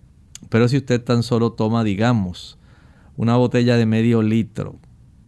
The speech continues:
dos tazas, una pinta,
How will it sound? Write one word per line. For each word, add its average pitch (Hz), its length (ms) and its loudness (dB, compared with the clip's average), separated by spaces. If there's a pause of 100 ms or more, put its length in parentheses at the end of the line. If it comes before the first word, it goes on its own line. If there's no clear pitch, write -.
(280)
dos 104 280 -4
tazas, - 840 -6 (160)
una 113 320 -2
pinta, 107 640 -2